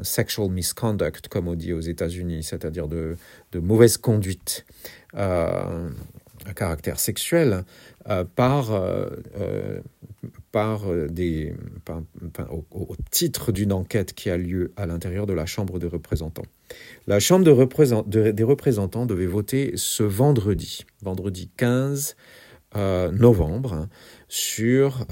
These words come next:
euh, la diffusion publique de son rapport qu'elle a terminé d'établir. Et un rapport que, apparemment, au vu de la réaction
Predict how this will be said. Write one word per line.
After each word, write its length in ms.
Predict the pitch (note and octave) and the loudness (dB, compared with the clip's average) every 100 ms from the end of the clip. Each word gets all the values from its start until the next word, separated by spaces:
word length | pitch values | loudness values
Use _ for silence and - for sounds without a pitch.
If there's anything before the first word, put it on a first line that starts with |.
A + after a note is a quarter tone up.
| G#2 | -4
euh, 260 | E2 E2 | -2 -2
la 140 | E2 E2+ | -2 -2
diffusion 640 | F2+ B2+ - A#2+ G2+ G2 | -2 -4 -2 -2 0 -2
publique 640 | - C3 F#2 G#2 - - - - - - | 0 -2 0 -2 -4 -12 -14 -20 -20 -12
de 320 | E2+ G#2+ A#2 | -2 4 4
son 220 | A#2+ B2 | 4 0
rapport 680 | G2 F#2 - A2 B2+ C#3 - | 0 -2 2 4 4 2 -2
qu'elle 160 | G#2+ | -2
a 80 | F#2 | -2
terminé 580 | - - A#2 G#2 F2+ C#2+ - _ _ _ _ _ _ _ _ _ - | 0 4 4 4 2 -2 -8 _ _ _ _ _ _ _ _ _ -14
d'établir. 680 | D2+ A2 G#2 E2+ - - - _ - - - - | -4 -2 0 -2 -4 -12 -18 _ -20 -20 -20 -4
Et 80 | |
un 120 | F#2 F2 | -2 0
rapport 600 | F2+ - D#3+ E3 D3+ - - - | -2 6 8 8 4 -8 -10 -10
que, 380 | - A2+ B2+ B2 | 0 2 4 2
apparemment, 680 | G#2+ F#2+ F#2+ G2+ C#3+ E3 - | -4 -4 -2 0 0 0 0
au 100 | G2 | 0
vu 180 | A2+ | 0
de 40 | A2 | 4
la 120 | G#2 | 4
réaction 800 | G2+ A#2 G#2+ - - - G#2 | 4 2 2 -4 -4 -4 -4